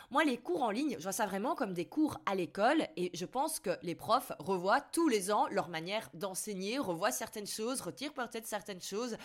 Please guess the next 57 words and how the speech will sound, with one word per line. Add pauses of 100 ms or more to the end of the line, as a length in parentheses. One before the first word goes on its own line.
(260)
ajoutent
certains
exercices, (340)
c'est
normal.
Ben,
nous,
c'est
pareil,
en
tant
que
créateur
de
cours
en
ligne, (300)
eh
ben,
il
y
a
des
choses
qu'on
ajuste
au
fur
et
à
mesure, (360)
et
quand
on
est
dans
des
domaines
qui
évoluent,
comme
par
exemple
l'entrepreneuriat,
où
il
y
a
quand
même
des
tendances
au
niveau
marketing,
et
cetera,